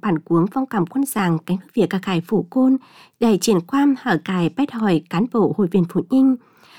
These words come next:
Sư tàm cạt kiên tòi chủ mú, khòng vấn ý mương lùm. Hà gà, nặng bưng hao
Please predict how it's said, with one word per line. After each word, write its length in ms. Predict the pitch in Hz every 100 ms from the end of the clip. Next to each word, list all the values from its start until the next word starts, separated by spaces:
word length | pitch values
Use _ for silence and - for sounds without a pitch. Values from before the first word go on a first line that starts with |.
| -
Sư 160 | - 277
tàm 200 | 220 175
cạt 240 | 175 175 -
kiên 200 | 277 269
tòi 260 | 214 175
chủ 240 | - 220 165 -
mú, 380 | 185 165 175 302 -
khòng 160 | 220 175
vấn 100 | 208
ý 120 | 202
mương 220 | 247 269
lùm. 280 | 240 233 202 190 - _ _ _ - _ _ _
Hà 220 | 226 196
gà, 420 | 196 196 180 165 156
nặng 200 | 220 190 -
bưng 140 | 262 254
hao 180 | 269